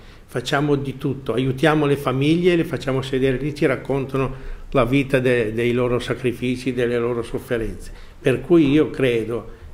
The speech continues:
che l'opera che stiamo facendo in collaborazione con tutti i servizi sociali che ci apprezzano anche del comune in zona, non apprezzeranno solo me ma anche altri che fanno altre opere,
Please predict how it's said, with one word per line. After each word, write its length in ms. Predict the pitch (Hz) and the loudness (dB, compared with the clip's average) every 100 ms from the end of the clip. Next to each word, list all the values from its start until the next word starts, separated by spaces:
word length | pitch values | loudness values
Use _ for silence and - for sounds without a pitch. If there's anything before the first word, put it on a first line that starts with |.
| - - | -14 0
che 120 | 131 | 2
l'opera 380 | 135 147 139 127 | 4 2 0 -2
che 120 | 120 | -4
stiamo 260 | - 127 120 | -2 -4 -2
facendo 540 | 127 - 117 110 113 | -4 -2 -2 0 0
in 180 | 151 147 | -2 -2
collaborazione 880 | 143 131 127 127 123 120 151 160 117 | 0 2 2 2 0 0 2 2 0
con 320 | 120 113 - | -4 -4 -2
tutti 300 | 160 151 104 | -2 -2 -8
i 40 | |
servizi 560 | - 107 104 107 104 104 | -8 -8 -6 -8 -10 -14
sociali 500 | - 104 113 107 104 | -12 -12 -10 -10 -10
che 140 | - | -14
ci 120 | - 127 | -8 -6
apprezzano 640 | 131 120 107 - 110 107 | -4 -6 -6 -8 -8 -8
anche 280 | 104 - - | -10 -10 -8
del 180 | 113 107 | -8 -8
comune 680 | 110 113 107 107 - - - - - 127 - | -10 -8 -8 -8 -10 -14 -20 -20 -14 -12 -10
in 180 | 123 120 120 | 10 12 12
zona, 500 | 123 107 104 113 135 - - | 12 0 -4 -8 -10 -12 -14
non 180 | 107 104 | -12 -10
apprezzeranno 680 | 104 117 - 113 113 107 101 | -8 -10 -8 -8 -6 -8 -10
solo 260 | - 113 | -6 -6
me 200 | 113 117 | -4 -6
ma 140 | 107 110 | -8 -8
anche 260 | 110 - | -8 -8
altri 340 | 110 113 104 113 | -8 -8 -8 -8
che 140 | 113 | -8
fanno 320 | - 107 107 | -8 -10 -4
altre 260 | 104 - 123 | 0 2 0
opere, 340 | 98 - - | -2 -6 -6